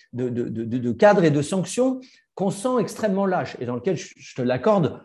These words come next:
les industriels, pour la partie dont je parlais, et, euh, la partie du cerveau qui continue à processer toujours dans le même logiciel, se disent, ah, tant qu'on a le droit, on, on le promeut, et avec beaucoup d'argent. Mais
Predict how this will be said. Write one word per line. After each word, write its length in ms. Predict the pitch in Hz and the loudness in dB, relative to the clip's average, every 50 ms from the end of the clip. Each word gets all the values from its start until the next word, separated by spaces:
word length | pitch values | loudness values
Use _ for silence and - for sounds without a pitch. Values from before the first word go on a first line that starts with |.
| _ - | _ -4
les 300 | 127 135 143 - 117 135 | -2 0 0 0 0 0
industriels, 720 | 139 131 127 120 - 131 135 160 175 180 170 135 - - - - - - | 2 2 2 -2 -2 0 2 2 4 4 2 2 -2 -6 -12 -20 -20 -18
pour 160 | - - 151 135 | -8 -4 -2 -2
la 100 | 123 110 | -2 -2
partie 360 | - 143 - - - 151 143 | -4 -6 -6 -6 -8 -8 -6
dont 160 | 117 117 101 | -6 -6 -8
je 80 | - - | -6 -4
parlais, 380 | - 117 110 117 127 110 - - - - _ _ | -2 0 2 2 0 0 -2 -8 -18 -20 _ _
et, 200 | - - 95 76 | -8 -8 -6 -6
euh, 180 | 71 - - - - | -6 -8 -8 -10 -6
la 140 | - 127 123 | -2 -2 0
partie 260 | - 131 117 - 165 | 0 0 0 2 4
du 100 | 147 143 | 4 4
cerveau 260 | 139 - - 143 156 | 4 4 4 4 4
qui 180 | 156 - - 143 | 2 2 0 -2
continue 420 | - 143 135 - - 151 156 160 | 0 -2 -2 -2 -2 0 2 2
à 60 | 156 - | 2 0
processer 760 | - - 160 139 - 160 139 - - 170 165 143 127 104 - - - _ | 0 0 -2 0 0 -2 -2 -2 0 0 0 2 0 -2 -6 -12 -18 _
toujours 240 | - 170 147 156 170 | -4 -2 -2 0 -2
dans 140 | 139 143 135 | -2 -2 -4
le 60 | 139 | -2
même 160 | 143 143 147 | -2 -4 -2
logiciel, 440 | 147 143 123 135 139 - 240 240 180 | -4 -4 -4 -6 -4 0 0 0 0
se 100 | 165 151 | 0 -4
disent, 240 | 160 208 202 202 - - - _ _ - | -2 -2 -4 -4 -6 -14 -20 _ _ -12
ah, 280 | - - - - 135 135 | -10 -8 -6 -6 -6 -6
tant 200 | 131 - 170 151 | -2 0 0 2
qu'on 160 | - 160 143 | 2 2 2
a 80 | 131 143 | 4 4
le 60 | 147 | 4
droit, 500 | 151 151 196 208 202 185 156 139 123 117 | 4 6 6 6 6 6 4 4 2 0
on, 400 | 123 123 120 123 123 123 123 123 135 | 0 0 0 0 -2 -2 -4 -4 -2
on 80 | 135 | -2
le 80 | 131 131 | -2 -2
promeut, 400 | - - 214 226 262 240 185 135 113 113 113 120 - | 0 0 0 2 4 2 2 2 0 -4 -6 -6 -4
et 140 | - 123 123 | -2 -2 0
avec 220 | 120 151 165 139 | 0 0 0 0
beaucoup 200 | 147 165 170 190 | -2 -4 -4 -4
d'argent. 360 | 170 175 147 143 139 120 101 - _ - - _ _ | -4 -4 -4 -6 -8 -10 -10 -12 _ -20 -20 _ _
Mais 160 | - 127 - | -8 -8 -8